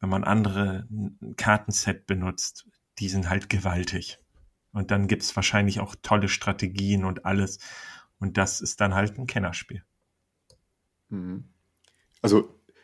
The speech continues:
Speaker 2: Kennerspiel im Sinne von gehobenes Familienspiel, ne, wie es nach der Jury ist. Und ich muss ganz ehrlich sagen, das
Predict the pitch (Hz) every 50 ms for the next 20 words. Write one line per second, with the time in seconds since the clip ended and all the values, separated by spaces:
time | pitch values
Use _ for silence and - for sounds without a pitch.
0 | _ _ - - - 120 131 135 - - 143 127 123 113 110 120 123 117 - 123
1 | 117 117 110 110 104 127 127 120 107 - - 110 113 123 120 107 101 - - -
2 | 117 113 107 98 98 101 107 104 107 104 - - 104 101 - - 95 98 110 113
3 | 110 113 101 110 110 - - - 98 - - - - 113 117 117 - - 135 123
4 | 135 127 - 135 131 135 131 - - - - - - - - - 110 - - -
5 | -